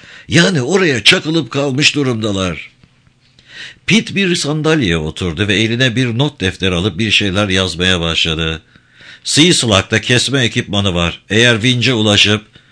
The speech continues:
Gunn başını iki yana salladı. "O da başka sorun," dedi. "Sea Slug'ın hareketli kolu bir çalışma sırasında kırıldı.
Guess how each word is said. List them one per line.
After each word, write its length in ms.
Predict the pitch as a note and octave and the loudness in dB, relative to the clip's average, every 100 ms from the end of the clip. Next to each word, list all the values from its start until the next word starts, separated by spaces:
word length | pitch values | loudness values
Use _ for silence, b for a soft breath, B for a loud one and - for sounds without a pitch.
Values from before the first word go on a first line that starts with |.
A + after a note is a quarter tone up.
| B B B - | B B B -4
Gunn 320 | A#2 F3 D#3+ | 0 2 2
başını 320 | D#3+ - D3 | -2 -2 -4
iki 180 | C3+ C3+ | -4 -4
yana 220 | A2 F#2+ | -2 -2
salladı. 540 | E2+ E2 D#2 D#2 D2+ - - | -2 -2 -2 -4 -6 -8 -8
"O 160 | A#2 | -6
da 140 | C#3 A#2 | -4 -2
başka 320 | B2 - C3 | -2 0 -2
sorun," 380 | A#2+ A2+ G#2 F#2 | -2 0 -2 -2
dedi. 320 | F2+ E2+ D2+ B B - | -2 -2 -4 B B -6
"Sea 320 | - F#3 F#3 | 0 2 2
Slug'ın 440 | D3+ E3 D#3 D#3 | 2 2 2 2
hareketli 520 | C#3 C#3 A#2+ C3 D3+ | 0 0 -2 -2 -4
kolu 280 | C#3+ C3+ B2+ | -2 -2 0
bir 160 | C3+ A#2 | 0 -2
çalışma 420 | B2 B2+ A2+ C3 | -2 -4 -4 -4
sırasında 560 | A#2 A2+ A2+ G#2+ A2 A2 | -2 -2 -2 -2 -4 -2
kırıldı. 600 | G#2+ G2 F#2 F#2 E2+ | -2 -2 -2 -2 -4